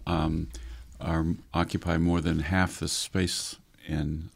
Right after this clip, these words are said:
law school, in Boston College Law School. Same thing at Clark University, where we went to law,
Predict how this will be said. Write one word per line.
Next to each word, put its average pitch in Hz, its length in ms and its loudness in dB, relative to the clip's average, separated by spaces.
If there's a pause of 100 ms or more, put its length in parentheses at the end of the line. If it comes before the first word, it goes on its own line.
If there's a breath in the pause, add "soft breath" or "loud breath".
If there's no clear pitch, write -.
law 78 220 2
school, - 360 -4
in 73 100 -4
Boston 76 380 -2
College 76 240 -2
Law 73 200 -2
School. - 280 -6 (460 loud breath)
Same 90 240 6
thing 87 220 4
at 80 80 4
Clark 82 280 2
University, 87 540 2
where 73 160 2
we 78 160 0
went 76 160 -2
to - 100 -4
law, 85 200 0